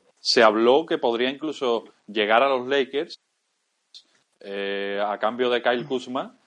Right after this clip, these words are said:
y era restringido en, en este caso el, el contrato de,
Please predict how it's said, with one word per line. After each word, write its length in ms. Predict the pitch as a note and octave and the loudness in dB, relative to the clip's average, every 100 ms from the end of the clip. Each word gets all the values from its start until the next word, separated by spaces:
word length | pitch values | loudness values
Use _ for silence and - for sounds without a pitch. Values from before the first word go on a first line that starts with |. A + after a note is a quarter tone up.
| _ | _
y 200 | - G#2+ | -4 0
era 180 | A2+ B2+ | 4 4
restringido 680 | B2+ B2+ A#2 A2 C3+ C3 G#2+ | 2 -2 -6 -8 -4 -2 -2
en, 80 | G#2+ | -4
en 300 | A2 A2 G#2+ A2 | -6 -4 -4 -4
este 180 | A2 A2 | -4 -2
caso 320 | - - G#2+ | -2 0 0
el, 260 | G#2 G#2 | 0 0
el 200 | G#2+ G#2+ | -2 -2
contrato 460 | G#2+ G#2 G#2+ G#2+ G#2+ | -4 0 2 2 4
de, 240 | G#2 G#2+ | 4 2